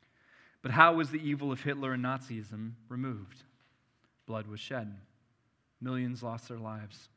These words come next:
Abraham Lincoln came to believe that a kind of exchange occurred on the battlefields of the Civil War in which every drop of blood drawn with the lash shall be paid by another drawn with a sword.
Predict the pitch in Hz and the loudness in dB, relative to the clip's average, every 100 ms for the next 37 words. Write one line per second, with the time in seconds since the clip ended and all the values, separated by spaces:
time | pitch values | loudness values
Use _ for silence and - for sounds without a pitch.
0 | _ _ _ - _ - - - 143 151 | _ _ _ -20 _ -20 -20 -8 2 4
1 | 160 151 147 147 151 147 135 131 139 131 | 6 6 4 2 0 -2 -4 -2 -2 -2
2 | 127 127 127 123 127 127 139 139 - - | -2 -2 0 -2 -4 -4 -6 -4 -6 -8
3 | - 139 135 120 127 - 120 120 117 120 | -6 -4 -4 -8 -10 -8 -6 -6 -6 -4
4 | 120 117 127 113 110 113 110 - 120 117 | -4 -6 -8 -8 -8 -12 -14 -12 -10 -6
5 | 120 120 117 117 120 - - - - - | -6 -4 -4 -6 -8 -12 -18 -20 -20 -8
6 | 139 135 147 135 147 147 139 123 143 135 | -2 2 2 6 6 6 0 0 0 0
7 | 127 131 135 139 131 135 127 123 127 127 | 0 -2 -2 -2 -4 -2 0 2 2 -2
8 | 127 120 117 127 123 123 120 117 117 113 | -6 -6 -6 -4 -4 -2 -4 -4 -6 -6
9 | 120 117 117 113 107 - 117 107 107 | -6 -6 -6 -10 -14 -12 -10 -10 -12